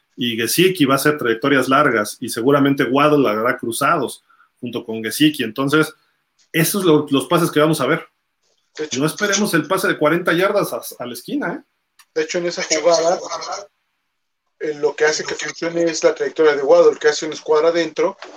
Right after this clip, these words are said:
Speaker 2: Holland baja, porque engaña ahí que va a tirar, eh, Tua, y le pone el balón arriba a Hill, ¿no? Pero creo que lo de Waddle es, es muy importante resaltarlo también ahí.
Speaker 1: Eh, eh, es, es, esa es la ventaja que tenemos, ¿eh?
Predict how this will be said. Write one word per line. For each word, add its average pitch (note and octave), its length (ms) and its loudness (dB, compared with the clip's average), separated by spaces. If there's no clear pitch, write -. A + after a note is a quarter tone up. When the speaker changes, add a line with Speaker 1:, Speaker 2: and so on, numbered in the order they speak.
Speaker 2:
Holland D#3 380 2
baja, E3+ 500 2
porque C3 580 -10
engaña D#3+ 340 2
ahí D#3 260 -2
que C#3+ 100 -4
va C#3+ 100 6
a C#3+ 60 2
tirar, C#3+ 320 4
eh, C3 280 -10
Tua, F3 440 2
y B2+ 220 -12
le A#2+ 180 -12
pone D3 200 -4
el C3+ 60 -2
balón C3+ 240 2
arriba B2+ 240 0
a B2+ 40 -2
Hill, C3 140 -10
¿no? C3 80 -10
Pero B2 360 -4
creo C#3+ 160 -6
que E3 100 -2
lo C3 200 4
de B2+ 100 0
Waddle C#3+ 440 4
es, - 340 -12
es D3 120 -8
muy D#3 220 -2
importante C#3+ 400 -4
resaltarlo C3 540 0
también C3 320 -8
ahí. B2+ 180 -10
Speaker 1:
Eh, F3+ 340 0
eh, D#3 320 0
es, F3 140 2
es, G#3 140 0
esa F3+ 140 2
es G#3 60 2
la F3 80 6
ventaja E3+ 300 2
que D#3+ 80 0
tenemos, C3+ 480 -2
¿eh? E3 140 -6